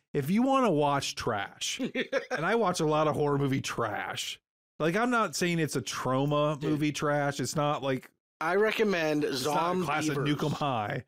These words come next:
Speaker 2: I recommend
Speaker 1: but
Speaker 2: Zombievers over this movie, where nuclear waste turns beavers into
Speaker 1: This
Speaker 2: zombies.
Speaker 1: is better than Sharknado.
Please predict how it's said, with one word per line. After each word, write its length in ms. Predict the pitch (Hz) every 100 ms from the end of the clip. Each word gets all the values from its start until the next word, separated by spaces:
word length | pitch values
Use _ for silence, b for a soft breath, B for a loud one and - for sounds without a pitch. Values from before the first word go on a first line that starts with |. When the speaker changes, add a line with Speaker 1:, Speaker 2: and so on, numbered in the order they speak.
| _ _
Speaker 2:
I 80 | 165
recommend 340 | 185 254 214 196
Speaker 1:
but 60 |
Speaker 2:
Zombievers 800 | 143 170 165 165 143 117 120 110
over 200 | 127 110
this 200 | 107 107
movie, 360 | 117 104 90 80 _ _
where 160 | 170 180
nuclear 480 | 180 196 214 208
waste 440 | 185 190 170 156 -
turns 240 | 175 170
beavers 400 | 127 175 170 175
into 180 | 170 170
Speaker 1:
This 100 | 196
Speaker 2:
zombies. 180 | 175 151
Speaker 1:
is 40 |
better 220 | 139 180 180
than 140 | 165
Sharknado. 920 | 147 - 135 - 120 107 98 95 98